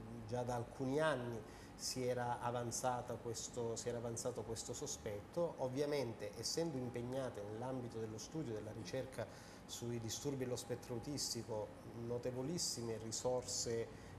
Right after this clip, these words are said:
eh, intellettuali ed economiche da parte di centri di ricerca di tutto il mondo, molto prestigiosi e coordinati anche dai ministeri della salute del,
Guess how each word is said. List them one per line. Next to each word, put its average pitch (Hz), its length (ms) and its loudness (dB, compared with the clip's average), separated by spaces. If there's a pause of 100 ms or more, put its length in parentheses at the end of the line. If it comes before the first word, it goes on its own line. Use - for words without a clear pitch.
eh, 113 260 0
intellettuali 123 1000 4
ed 117 160 0
economiche 123 720 4
da 110 120 -2
parte 127 340 0
di 110 100 -4
centri 117 440 0
di 113 80 0
ricerca 113 500 0
di 107 140 -4
tutto - 320 -4
il 113 80 0
mondo, 104 600 -2
molto 135 340 0
prestigiosi 113 920 0
e 123 380 2
coordinati 123 640 2
anche 123 200 0
dai 117 140 0
ministeri 120 560 0
della 113 240 0
salute 123 760 -2 (220)
del, 117 140 0